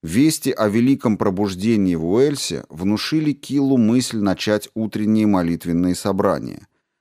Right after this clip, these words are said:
где корейцы молили Бога о духовном возрождении своего народа. Ближе к концу десятидневной сессии для неофитов миссионер признался перед всеми в упрямстве и гордыне.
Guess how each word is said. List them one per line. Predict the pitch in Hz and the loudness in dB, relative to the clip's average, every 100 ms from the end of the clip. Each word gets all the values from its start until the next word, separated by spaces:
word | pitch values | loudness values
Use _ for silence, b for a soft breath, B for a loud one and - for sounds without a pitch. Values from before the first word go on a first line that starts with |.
| - | -10
где | 82 80 | -6 -2
корейцы | 95 92 98 143 - 131 | -2 0 2 2 0 0
молили | 101 95 98 92 80 | 0 2 2 2 -2
Бога | 78 117 120 113 | 0 0 2 0
о | - | -2
духовном | 85 82 - 107 104 107 95 | -6 -6 -2 -2 0 0 0
возрождении | 87 82 80 73 82 80 82 | -2 -2 -4 -4 -4 0 -2
своего | - 80 78 73 80 | -4 -6 -4 -4 -4
народа. | 80 82 71 - - _ _ _ _ _ _ _ _ - | -2 -4 -6 -12 -20 _ _ _ _ _ _ _ _ -8
Ближе | 87 117 170 170 165 | -2 0 2 0 -2
к | - | 0
концу | 139 131 - 156 | 2 2 0 -2
десятидневной | 113 - 110 113 107 123 107 98 | 0 -2 -4 -4 0 0 2 -2
сессии | 92 - 117 - 92 | -2 -2 -4 -4 -4
для | 85 90 | -2 -2
неофитов | 92 101 101 160 156 80 - _ _ _ - | 0 -2 -2 -6 -6 -8 -10 _ _ _ -2
миссионер | 98 110 - 113 110 147 165 | 0 0 0 2 4 2 2
признался | - 117 95 104 143 139 - | -2 -2 -2 0 -2 -2 -4
перед | 107 95 | -4 -4
всеми | - - 120 131 123 - | -6 -4 0 2 2 0
в | 95 | -4
упрямстве | 98 92 101 104 - 98 | -2 0 2 0 -2 -4
и | - 92 | -4 -2
гордыне. | 92 92 82 71 60 | 0 -2 -4 -10 -10